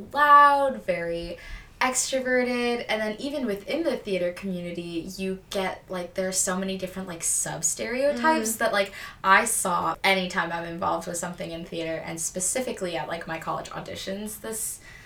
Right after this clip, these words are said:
Speaker 1: fall. There's the one who's always, like, pulling the obscure reference out of their ass, being like, "Oh, you've never heard of this show that was only produced on Off Off Broadway in nineteen forty-five?" And it's like,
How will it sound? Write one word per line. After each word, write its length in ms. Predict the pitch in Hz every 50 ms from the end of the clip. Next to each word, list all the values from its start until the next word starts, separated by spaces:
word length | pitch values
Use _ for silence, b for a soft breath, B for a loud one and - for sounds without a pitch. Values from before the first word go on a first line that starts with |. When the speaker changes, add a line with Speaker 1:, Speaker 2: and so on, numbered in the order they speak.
| b b b b
Speaker 1:
fall. 480 | - 240 240 240 254 262 269 277 277 -
There's 220 | - 220 214 208 -
the 120 | - 214
one 240 | 208 202 202 196 196
who's 240 | 196 202 196 190 -
always, 340 | - 185 185 185 185 185 190
like, 260 | 185 175 180 - - -
pulling 480 | - 202 208 196 196 185 185 185 185
the 140 | 196 190 185
obscure 1200 | 180 175 - - - - - - - - - 196 180 180 180 180 175 180 175 175 175 175 175 175 175
reference 460 | 180 175 175 - - 190 185 180 180
out 140 | - - 170
of 60 | 170
their 160 | 170 170 170 -
ass, 460 | 170 165 165 170 170 175 170 - - -
being 220 | - 185 180 190
like, 180 | 185 180 190 - -
"Oh, 120 | 247 240
you've 300 | 233 208 214 233 240 220 208
never 380 | 208 202 202 196 202 214 214
heard 180 | 214 226 214 214
of 100 | 214 208
this 140 | 214 214 214
show 240 | - - 202 202 202
that 140 | 202 202 196
was 160 | 190 185 -
only 220 | - 190 190 190 190
produced 320 | 185 196 190 190 190 -
on 100 | 196 185 -
Off 180 | 190 185 185
Off 200 | 208 190 185 - -
Broadway 300 | 190 180 185 190 190 190
in 100 | 185 185
nineteen 340 | 185 180 170 190 - 202 185
forty-five?" 640 | - 190 180 185 190 185 190 170 175 185 208 220
And 80 | 233 233
it's 100 | 233 233 -
like, 160 | 262 262 -